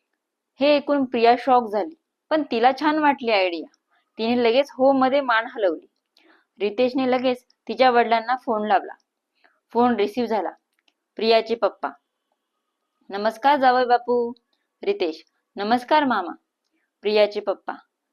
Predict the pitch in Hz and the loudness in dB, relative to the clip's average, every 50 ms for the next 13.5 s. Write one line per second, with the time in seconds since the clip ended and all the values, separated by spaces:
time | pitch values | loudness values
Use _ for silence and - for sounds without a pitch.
0 | _ _ _ _ _ _ - 226 220 - 311 311 285 269 262 254 247 247 254 _ | _ _ _ _ _ _ -4 -4 -2 2 2 2 2 2 0 -2 -2 -4 -6 _
1 | _ _ _ _ _ _ _ - 190 196 196 196 - 262 269 247 247 226 202 214 | _ _ _ _ _ _ _ -4 -2 -2 -2 -2 -2 -2 0 0 0 0 0 0
2 | 240 311 320 311 285 254 240 233 247 247 240 240 240 - _ _ _ _ _ _ | 2 2 2 2 0 -2 -2 0 0 0 0 0 -2 -8 _ _ _ _ _ _
3 | _ _ _ _ _ _ _ - 190 185 - 175 160 165 - _ _ _ _ _ | _ _ _ _ _ _ _ -8 -8 -6 -6 -8 -8 -8 -12 _ _ _ _ _
4 | _ _ _ _ _ _ _ _ 240 254 311 320 285 240 214 202 202 254 254 254 | _ _ _ _ _ _ _ _ -2 0 0 2 2 2 0 2 2 0 2 2
5 | 226 202 - - - _ _ _ _ _ _ _ _ _ - - 240 285 285 240 | -2 -2 -4 -10 -20 _ _ _ _ _ _ _ _ _ -4 -2 0 0 2 0
6 | 196 - - _ 269 294 359 330 285 247 247 247 - 254 240 240 - - 349 359 | 0 -2 0 _ 0 0 2 0 0 -2 -2 -2 -4 -2 -2 -2 -4 -4 -4 -4
7 | 214 208 208 - 233 208 214 208 180 156 - _ _ _ _ _ _ _ _ _ | -4 -4 -4 -6 -8 -6 -6 -6 -8 -8 -12 _ _ _ _ _ _ _ _ _
8 | _ _ - 208 208 202 240 262 269 254 240 262 285 - 330 311 285 254 254 262 | _ _ -10 -8 -4 0 2 4 4 4 4 4 2 2 0 0 0 0 -2 -2
9 | - - 254 254 262 269 - _ _ _ _ _ _ _ _ _ _ _ _ _ | -2 -2 -2 -2 -4 -8 -12 _ _ _ _ _ _ _ _ _ _ _ _ _
10 | _ _ _ _ _ _ _ - 220 220 220 214 208 214 208 208 208 190 185 - | _ _ _ _ _ _ _ -6 0 2 2 2 0 -2 -6 -4 -4 -6 -6 -6
11 | _ - - - _ _ _ _ _ _ _ _ _ _ _ _ _ _ _ 247 | _ -20 -20 -20 _ _ _ _ _ _ _ _ _ _ _ _ _ _ _ 2
12 | 262 254 196 - - - _ - 185 190 180 202 240 240 247 277 269 240 220 208 | 2 2 2 0 -4 -12 _ -4 -2 -2 2 2 0 2 2 -2 -2 0 -2 -4
13 | 208 - - 202 180 185 175 151 - | -6 -8 -12 -10 -8 -6 -8 -8 -10